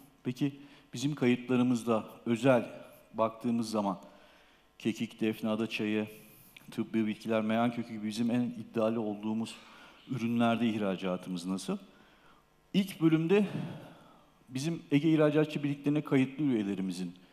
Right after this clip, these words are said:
ihracatını görüyorsunuz. Sağ tarafta da Türkiye genelini görüyorsunuz. Şöyle bakabiliriz. Aslında bu sağ taraftan bakmak lazım. Türkiye iki bin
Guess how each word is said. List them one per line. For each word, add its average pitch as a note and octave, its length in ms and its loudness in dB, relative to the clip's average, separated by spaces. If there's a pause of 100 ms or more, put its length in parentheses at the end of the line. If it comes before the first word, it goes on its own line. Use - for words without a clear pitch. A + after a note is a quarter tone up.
(160)
ihracatını A#2 680 0
görüyorsunuz. D3+ 640 -4 (540)
Sağ D#3 300 6
tarafta D3 380 6
da F3+ 320 0
Türkiye C#3+ 300 0
genelini F#2+ 400 0
görüyorsunuz. F#2+ 680 -6 (1500)
Şöyle F3 300 8
bakabiliriz. F3 500 6
Aslında C#3 380 6
bu D#3 240 2 (380)
sağ C3+ 280 6
taraftan C#3 460 6
bakmak A2 420 2
lazım. A#2 320 0 (120)
Türkiye D3 420 0 (640)
iki - 200 -10
bin B2+ 760 2